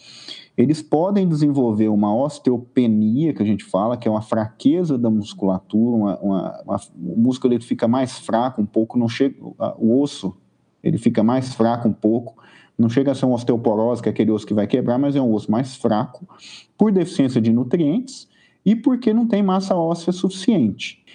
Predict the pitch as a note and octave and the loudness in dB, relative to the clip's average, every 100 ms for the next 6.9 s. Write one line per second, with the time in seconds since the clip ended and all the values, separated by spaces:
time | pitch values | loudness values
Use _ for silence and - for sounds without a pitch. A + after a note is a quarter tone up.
0 | _ - C3+ G3 - F3 D#3 D3+ D#3 D3 | _ 0 2 0 0 0 0 0 0 2
1 | C#3+ E3 E3 D#3+ D3 A#2 C#3 E3+ C#3 B2 | 0 2 0 2 2 2 2 0 0 0
2 | B2+ C#3+ C#3+ C#3 - F3+ A#3 A#3 G#3+ F#3 | 2 2 0 -2 0 2 2 0 2 2
3 | A#2+ B2+ E3+ F#3+ F3 F3+ E3 C3 C#3+ - | 2 0 0 0 2 2 2 2 0 0
4 | G3+ A3+ - C#3+ G#2+ - - - A2+ E3 | -2 0 0 0 -2 -8 -16 -4 -2 -2
5 | - _ - - D3 F#3 A3+ G3 - C3+ | -4 _ -20 -6 0 2 2 0 0 0
6 | A#2 A#2 A2+ D3 C3 C3+ F3+ A3 | 2 2 2 2 4 2 0 -2